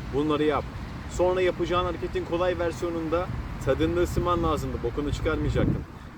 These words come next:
Nasıl yapacaksın? Dips. Çok kısa gösteriyorum hemen. Bir tane. Geldin.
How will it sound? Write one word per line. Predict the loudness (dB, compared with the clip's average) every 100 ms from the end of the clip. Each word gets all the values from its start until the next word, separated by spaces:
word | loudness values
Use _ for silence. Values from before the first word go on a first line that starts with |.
| -4
Nasıl | -2 2
yapacaksın? | 0 2 -2 -2 -4 -8 -6 -8 -8 -4 4
Dips. | 4 4 -8 -10 -10 -14 -14 -2
Çok | 0 0
kısa | 0 2
gösteriyorum | 2 2 -2 -2 -4 -6
hemen. | -8 -10 -10
Bir | -8 -6
tane. | -6 -8 -12 -12 -10 -10 -10 -12 -12 -12 -12 -14 -14 -12 -12 -12 -12 -12 -8
Geldin. | -6 -6 -6